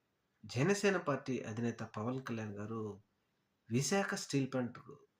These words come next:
ఉద్యోగులకు మద్దతుగా, "నాకు ఒక ఎంపీ ఉండుంటే నేను సెంట్రల్‌లో విశాఖ స్టీల్ ప్లాంట్ ప్రైవేటీకరణ కా-,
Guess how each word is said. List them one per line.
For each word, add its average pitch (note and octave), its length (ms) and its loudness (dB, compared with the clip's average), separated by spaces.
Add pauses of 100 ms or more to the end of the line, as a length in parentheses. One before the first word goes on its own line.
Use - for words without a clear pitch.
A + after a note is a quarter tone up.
ఉద్యోగులకు A2+ 540 -2
మద్దతుగా, G#2 680 -8 (760)
"నాకు C#3+ 420 4
ఒక D3+ 220 4
ఎంపీ D3+ 360 4
ఉండుంటే C3+ 480 2 (680)
నేను C3 220 6
సెంట్రల్‌లో B2+ 840 0 (500)
విశాఖ F3+ 400 0
స్టీల్ C#3 360 2
ప్లాంట్ B2+ 280 0
ప్రైవేటీకరణ C#3+ 600 2
కా-, G#2+ 320 -6